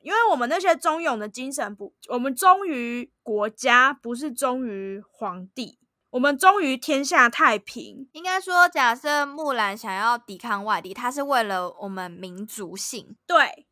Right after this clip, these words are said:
Speaker 1: 她不是真的是那种 loyal 的那种吧，因为她其实跟去忠于皇帝又有很大的一段差距。
Speaker 2: 所以其实，嗯，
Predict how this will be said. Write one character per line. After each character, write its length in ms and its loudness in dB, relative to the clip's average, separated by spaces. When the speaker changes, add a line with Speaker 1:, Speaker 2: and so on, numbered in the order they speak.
Speaker 1:
她 160 0
不 160 -6
是 160 -6
真 160 0
的 140 -2
是 120 -8
那 100 -2
种 160 -2
loyal 440 -2
的 120 -8
那 160 -4
种 240 -8
吧， 120 2
因 60 0
为 80 2
她 140 10
其 120 -2
实 240 -2
跟 460 4
去 240 -4
忠 320 0
于 120 -4
皇 360 -10
帝 220 -6
又 220 0
有 260 -6
很 260 -4
大 240 2
的 80 -10
一 60 -10
段 180 -4
差 380 -10
距。 460 -20
Speaker 2:
所 220 -6
以 140 0
其 300 -6
实， 600 -6
嗯， 500 -4